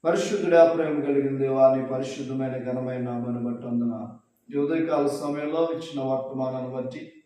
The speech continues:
విన్న, వింటున్న బిడ్డలను దీవించిన, ఆశ్రయించింది, పరిచయం ఆశీర్వదించి,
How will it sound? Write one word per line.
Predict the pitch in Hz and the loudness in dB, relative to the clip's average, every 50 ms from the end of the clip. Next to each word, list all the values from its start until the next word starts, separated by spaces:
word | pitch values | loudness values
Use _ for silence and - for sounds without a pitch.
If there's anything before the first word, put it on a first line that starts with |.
| _ _ _ _ _ _ - | _ _ _ _ _ _ -10
విన్న, | 139 147 151 160 165 165 165 160 160 - 147 | -6 -4 0 2 4 4 4 4 2 0 -2
వింటున్న | 143 139 143 151 147 143 143 139 | -4 -4 -4 -4 -4 -2 -2 -2
బిడ్డలను | 135 139 135 135 135 135 135 135 127 | -2 -2 -2 -2 -2 -2 -2 -2 -2
దీవించిన, | 135 135 131 131 127 - - 139 127 123 | -2 -2 -2 -4 -6 -8 -12 -12 -10 -8
ఆశ్రయించింది, | 123 123 120 120 - 127 123 123 123 120 - - 127 135 143 - - | -6 -6 -6 -8 -8 -8 -6 -6 -6 -6 -8 -10 -8 -8 -8 -8 -6
పరిచయం | 131 123 127 - - - 139 123 120 120 120 | -8 -6 -6 -6 -8 -8 -8 -6 -4 -4 -2
ఆశీర్వదించి, | 120 120 - - 120 135 135 131 135 135 135 131 - 160 160 165 - - - | -2 -4 -6 -8 -8 -8 -6 -4 -4 -4 -4 -6 -8 -10 -10 -12 -12 -14 -16